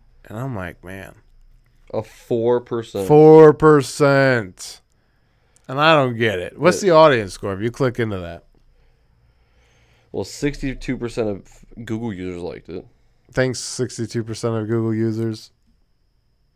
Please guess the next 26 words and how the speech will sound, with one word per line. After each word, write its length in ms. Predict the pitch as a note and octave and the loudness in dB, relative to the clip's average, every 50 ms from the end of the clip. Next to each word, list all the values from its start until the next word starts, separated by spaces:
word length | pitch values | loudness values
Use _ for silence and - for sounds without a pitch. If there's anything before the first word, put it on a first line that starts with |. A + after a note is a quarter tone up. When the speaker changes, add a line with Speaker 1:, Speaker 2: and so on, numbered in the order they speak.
| _ _ _ _ _ _ _ | _ _ _ _ _ _ _
Speaker 2:
I'm 80 | - G2 | -20 -20
gonna 100 | G2 - | -20 -18
put 140 | A2 G#2+ G2+ | -20 -20 -18
my 140 | - F2 | -18 -18
like 260 | E2 D#2 D2 C2 - _ - | -16 -18 -18 -20 -20 _ -20
into 240 | - - _ - - | -20 -20 _ -20 -20
it. 220 | - - - _ _ _ _ _ _ _ _ _ _ _ _ _ | -20 -20 -20 _ _ _ _ _ _ _ _ _ _ _ _ _
Speaker 1:
<laughs> 80 | C4 - - - - F#5 G#5 - | 0 0 0 -4 -12 -10 0 6
Yeah. 320 | E4 C4 A#3 A3+ F#3 D#3 | 8 8 10 10 10 8
Speaker 2:
Audience 360 | C3 C3 C#3 D3 D3 D3 D3 | 8 6 4 2 0 0 -2
score 260 | - - D3+ D3 D3 | -6 -4 -2 0 0
is 80 | C3+ G#2 | 0 -2
a 60 | F#2+ | -6
twenty-four. 680 | - - A#2+ A2 A2 G#2+ - - G2 F2+ D#2+ D2 D#2+ - - - - - - - - _ | -8 -6 -4 -4 -4 -4 -8 -8 -10 -8 -8 -10 -14 -16 -20 -20 -20 -20 -20 -20 -16 _
Speaker 1:
Hey, 120 | B3+ D#4 F4 | -4 -2 -2
a 60 | E4+ | 0
little 160 | E4+ F4 F4 | 0 0 0
better. 1160 | D#4 - A3+ B3 C#4 B3+ A#3 - - - - - - - - - - - - C4 C#4 - - - | 2 2 4 4 4 4 4 2 2 -6 -12 -14 -16 -16 -14 -10 -8 6 8 10 10 10 8 2
<laughs> 20 | |
There's 200 | A3 A3 A3 A3 | 0 0 0 0
some 180 | - D#4+ B3+ - | -2 -6 -8 -6
people 280 | - D#3 C#3 C3 B2 | -6 -6 -4 -2 -2
out 140 | A#2+ A#2+ A#2+ | -2 -2 -4
there 100 | C3+ B2 B2 B2 | -4 -4 -2 -2
like 140 | B2 A#2+ - | -4 -4 -6
me. 180 | C#3 C3+ D3 | -10 -12 -12